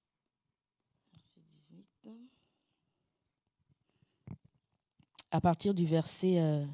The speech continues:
vingt-trois, alors l'être humain dit, « Celle-ci, pour le coup, est l'os de mes os et la chair de ma chair. On l'appellera femme parce qu'elle a été prise de l'homme. »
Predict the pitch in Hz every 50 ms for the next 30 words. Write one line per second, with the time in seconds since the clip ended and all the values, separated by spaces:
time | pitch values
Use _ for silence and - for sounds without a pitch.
0 | - - - - _ _ _ _ _ _ _ _ _ _ _ - 143 151 170 165
1 | 165 - - - 175 175 175 185 208 - _ _ _ _ _ _ _ _ - 165
2 | 165 175 190 208 214 214 208 220 240 - - - 190 185 180 180 180 185 196 214
3 | 233 _ _ _ - 156 147 135 160 214 247 277 _ _ _ _ _ _ _ _
4 | _ _ _ _ _ _ _ _ _ _ _ _ _ _ _ _ _ - - -
5 | - 220 220 226 226 208 - - - 214 214 220 240 269 _ _ _ _ _ _
6 | _ _ _ - _ _ - - 247 247 226 196 185 180 - - - 220 220 240
7 | 277 _ _ _ _ _ _ _ _ _ - 170 165 170 175 185 196 202 - -
8 | - 147 165 160 160 165 170 165 139 - 165 170 180 - - - - - - 160
9 | 160 160 156 - - - 170 165 165 165 156 156 151 143 147 147 - - - 151
10 | 147 151 - - _ _ _ - - - - _ _ _ _ _ _ _ _ _
11 | _ _ - 208 208 208 185 180 175 - - - 175 175 170 165 165 151 170 180
12 | 170 - - - 180 170 165 170 160 - - 170 156 - - - - 180 180 175
13 | 165 160 151 - - 175 160 156 _ _ - - - - - 196 196 190 180 147
14 | 131 135 143 147 147 151 147 143 139 139 135 123